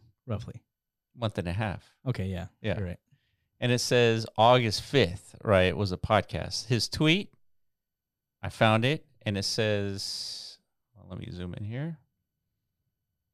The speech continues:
Speaker 2: August seventh.
Speaker 1: Mm.
Speaker 2: Right? So, and then you tweet up there, it
Speaker 1: Damn,
Speaker 2: says,
Speaker 1: dude.
Speaker 2: "Looks like, looks like Blockamoto's watching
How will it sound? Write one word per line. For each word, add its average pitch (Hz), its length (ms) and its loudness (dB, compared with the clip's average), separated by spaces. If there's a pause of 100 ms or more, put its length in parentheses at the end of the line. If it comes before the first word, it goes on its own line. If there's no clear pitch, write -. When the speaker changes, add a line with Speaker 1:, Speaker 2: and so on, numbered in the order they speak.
(560)
Speaker 2:
August 104 340 2
seventh. - 380 -2 (380)
Speaker 1:
Mm. 127 300 6 (300)
Speaker 2:
Right? 90 320 0 (400)
So, 104 360 6
and 107 140 2
then 117 120 4
you 139 140 0
tweet 135 240 2
up 117 160 4
there, 113 160 6
it 107 120 4
Speaker 1:
Damn, 180 200 6
Speaker 2:
says, 160 80 4
Speaker 1:
dude. 190 400 2
Speaker 2:
"Looks 135 240 2
like, 151 340 2 (400)
looks 131 140 -4
like 123 220 2
Blockamoto's 123 560 2
watching 107 600 2